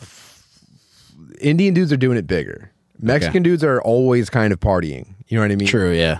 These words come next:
Speaker 1: Like, they're, they still have the high vis on when they crack that first cerveza at the end
Speaker 2: Mm-hmm.
Speaker 1: of the day. Indian dudes,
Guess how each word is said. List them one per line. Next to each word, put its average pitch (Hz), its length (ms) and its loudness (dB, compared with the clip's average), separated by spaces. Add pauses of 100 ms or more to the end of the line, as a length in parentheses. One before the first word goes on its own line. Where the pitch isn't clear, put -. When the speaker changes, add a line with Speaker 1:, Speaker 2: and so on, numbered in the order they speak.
Speaker 1:
Like, 101 200 -6
they're, 120 420 -2
they 113 260 -4
still 131 220 -2
have 123 180 0
the 113 100 0
high 117 200 2
vis 110 240 0
on 95 220 -2
when 92 100 -4
they 90 100 -2
crack 92 280 0
that 95 180 -2
first 95 280 -2
cerveza 87 420 -2
at 80 60 -4
the 90 40 0
end 87 80 0
Speaker 2:
Mm-hmm. 87 160 -4
Speaker 1:
of 76 60 -6
the 78 60 -10
day. 76 320 -8 (2000)
Indian 147 440 0
dudes, 90 680 -2